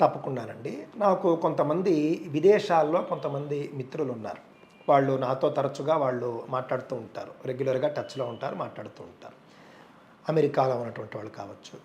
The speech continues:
కువైట్లో కొంతమంది ఉన్నారు, సౌదీ దేశాల్లో, సౌదీ అరేబియా, దుబాయ్ అక్కడంతా కూడా ఉన్నారు, ఆస్ట్రేలియా.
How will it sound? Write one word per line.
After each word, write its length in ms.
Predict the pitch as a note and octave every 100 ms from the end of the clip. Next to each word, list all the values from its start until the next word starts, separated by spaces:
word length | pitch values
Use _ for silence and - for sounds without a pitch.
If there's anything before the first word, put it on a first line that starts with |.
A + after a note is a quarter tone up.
| -
కువైట్లో 440 | D#3 F3 - E3
కొంతమంది 460 | C3 A#2+ A2+ G#2+ G2+
ఉన్నారు, 280 | G2 F#2+ - - - - -
సౌదీ 300 | E3+ E3+ F3
దేశాల్లో, 520 | D#3 A#2+ B2+ A#2+ A#2 -
సౌదీ 280 | C3+ C3+ D3
అరేబియా, 480 | C3 B2+ A#2+ C3 B2
దుబాయ్ 440 | A#2+ A#2+ B2 A#2+ B2+
అక్కడంతా 360 | - A2 A2+
కూడా 200 | G#2+ B2
ఉన్నారు, 320 | A#2+ G#2+ -
ఆస్ట్రేలియా. 640 | C3+ C#3+ - C3+ A#2 A#2